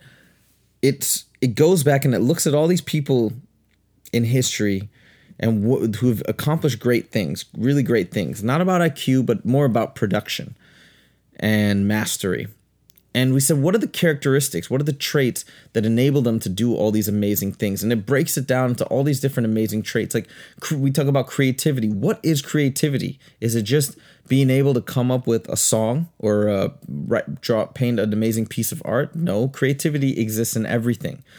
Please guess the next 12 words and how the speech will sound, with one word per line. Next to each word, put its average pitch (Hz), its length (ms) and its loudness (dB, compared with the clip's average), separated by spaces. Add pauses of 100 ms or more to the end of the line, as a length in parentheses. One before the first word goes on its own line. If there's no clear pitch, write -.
(280)
But 107 80 -4
what 147 220 0
is 151 160 2
it 139 140 -2
exactly? 113 720 0
And 110 100 0
I 113 40 0
thought 135 260 -2
this 135 160 -2
was 101 100 -8
really 101 240 -2
cool. 95 380 -6